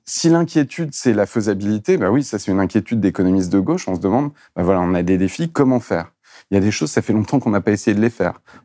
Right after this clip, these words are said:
Remonter les salaires, créer des nouvelles protections. Et donc, effectivement, ça pose des questions techniques intéressantes.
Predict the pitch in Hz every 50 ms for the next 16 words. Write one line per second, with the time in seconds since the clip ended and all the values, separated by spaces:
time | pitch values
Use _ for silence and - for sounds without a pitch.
0 | _ - 98 90 92 90 85 - 95 92 90 - - 120 101 92 90 92 92 -
1 | - - 95 87 87 92 95 90 85 92 85 - - - 92 - 117 - - -
2 | 92 95 _ _ - - - - - _ _ - 107 95 101 135 156 147 131 113
3 | - 117 92 - - 113 123 156 202 220 220 - - - - 90 - - 156 160
4 | 139 127 127 110 - 110 - - 147 143 143 - 107 90 - 143 135 - 123 107
5 | - 110 104 110 107 - - 95 -